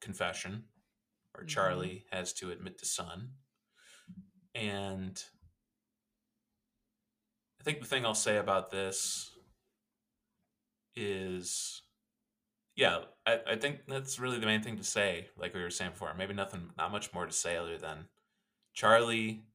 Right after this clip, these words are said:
Speaker 1: Charlie is a redemptive character in this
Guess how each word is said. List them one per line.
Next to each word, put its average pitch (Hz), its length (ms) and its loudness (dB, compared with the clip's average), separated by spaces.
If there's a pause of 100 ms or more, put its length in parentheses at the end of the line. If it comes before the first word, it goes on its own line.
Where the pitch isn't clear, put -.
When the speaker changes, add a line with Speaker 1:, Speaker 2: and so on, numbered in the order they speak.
(920)
Speaker 1:
Charlie 165 340 4
is - 520 -2 (2250)
a 117 60 0
redemptive 113 400 0
character 101 480 4
in 92 220 -6
this - 320 -2